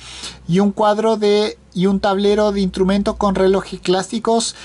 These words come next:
sin por ello renunciar a las comodidades como unos asientos con ajuste eléctrico, un sistema de infoentretenimiento que er-, emerge del tablero. Bueno, una apuesta por la calidad que deja clara el mismísimo jefe de R M L, eh, Jonathan Bowen, y esto fue lo que él dijo.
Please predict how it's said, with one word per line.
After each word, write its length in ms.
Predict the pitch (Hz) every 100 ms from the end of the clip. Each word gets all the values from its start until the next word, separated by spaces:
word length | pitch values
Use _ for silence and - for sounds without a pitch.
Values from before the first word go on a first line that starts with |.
| -
sin 320 | - - 208
por 160 | 202 208
ello 240 | 214 220
renunciar 520 | 220 202 190 175 208 214
a 60 |
las 120 | 202
comodidades 920 | - 190 180 175 175 180 185 202 214 -
como 320 | 190 185 190
unos 280 | 202 208 -
asientos 400 | 180 202 196 -
con 160 | 208
ajuste 380 | 185 - 196 -
eléctrico, 540 | 196 208 202 226 220 220
un 120 | 202
sistema 460 | 190 185 202 202
de 80 | 202
infoentretenimiento 960 | 196 - 196 196 190 185 180 185 196 214
que 200 | - 190
er-, 200 | 185 -
emerge 460 | 175 180 190 - 208
del 180 | 196
tablero. 560 | 196 208 233 190 110 120 _ - - - - - - - - -
Bueno, 320 | 180 143 - _
una 200 | 190 214
apuesta 420 | 208 220 214 240
por 120 | 226 214
la 120 | 196
calidad 460 | 190 180 180 208
que 140 | 202 202
deja 320 | 202 202 196
clara 320 | 196 202 208
el 80 | 202
mismísimo 540 | 185 180 190 - 214
jefe 360 | 208 214 - 220
de 100 | 202
R 240 | 190 202
M 280 | 190 190 214
L, 320 | 175 170 208 -
eh, 240 | 175 165
Jonathan 480 | 165 196 196 196 170
Bowen, 480 | 196 196 165 202 233
y 120 | 196
esto 180 | 202 226
fue 160 | 196 226
lo 120 | 214
que 80 | 226
él 100 | 226
dijo. 400 | 208 - -